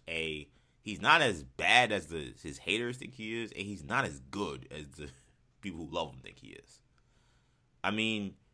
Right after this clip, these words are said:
to me, he's kind of like, I think, I think if,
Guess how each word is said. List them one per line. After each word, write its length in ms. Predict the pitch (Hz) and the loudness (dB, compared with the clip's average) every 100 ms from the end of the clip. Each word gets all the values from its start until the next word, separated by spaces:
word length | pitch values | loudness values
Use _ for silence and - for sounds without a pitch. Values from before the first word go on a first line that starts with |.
| _ _ _ _ _ _ _ _ - - | _ _ _ _ _ _ _ _ -12 -6
to 80 | 101 | -4
me, 280 | 90 147 | 0 2
he's 260 | 180 160 127 | 2 2 -2
kind 380 | - 127 143 151 | -6 0 2 2
of 120 | 117 | 2
like, 340 | 117 110 - - _ _ _ _ _ _ _ _ _ _ _ _ _ _ _ _ _ - | 2 2 0 -20 _ _ _ _ _ _ _ _ _ _ _ _ _ _ _ _ _ 8
I 100 | 123 | 10
think, 300 | 151 202 - - | 10 8 4 6
I 100 | 113 | 8
think 260 | 156 180 - 135 | 8 4 0 -2
if, 180 | 113 | 0